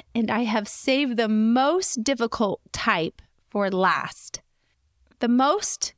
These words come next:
difficult of all the attachment styles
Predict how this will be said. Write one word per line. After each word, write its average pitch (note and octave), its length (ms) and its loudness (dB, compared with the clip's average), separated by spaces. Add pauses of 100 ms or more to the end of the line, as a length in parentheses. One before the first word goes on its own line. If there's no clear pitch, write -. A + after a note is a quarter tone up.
(140)
difficult - 920 -2 (260)
of G#3+ 140 0
all D4 200 4
the E4+ 140 2
attachment A#3 500 -2
styles D#3 600 -2